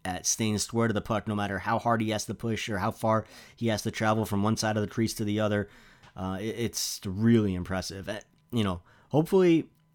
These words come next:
uh, Sergei Bobrovsky pushes Knight and Knight pushes Bob, and, and Florida ends up with this really solid one A, one B situation.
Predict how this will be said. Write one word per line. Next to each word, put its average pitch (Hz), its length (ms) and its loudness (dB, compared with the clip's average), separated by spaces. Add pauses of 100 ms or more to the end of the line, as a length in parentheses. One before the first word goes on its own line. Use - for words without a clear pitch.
(180)
uh, 104 160 -2
Sergei 143 280 2
Bobrovsky 120 560 4
pushes 123 400 0
Knight 117 280 2
and 104 140 -2
Knight 113 220 0
pushes 120 280 -2
Bob, 110 440 2
and, 98 100 -2 (320)
and 95 100 -2
Florida 117 300 4
ends 110 180 2
up 117 140 0
with 113 80 -2
this 98 160 -6
really 117 240 2
solid 110 480 2
one 107 260 2
A, 110 200 2
one 104 260 2
B 107 200 0
situation. 92 760 -2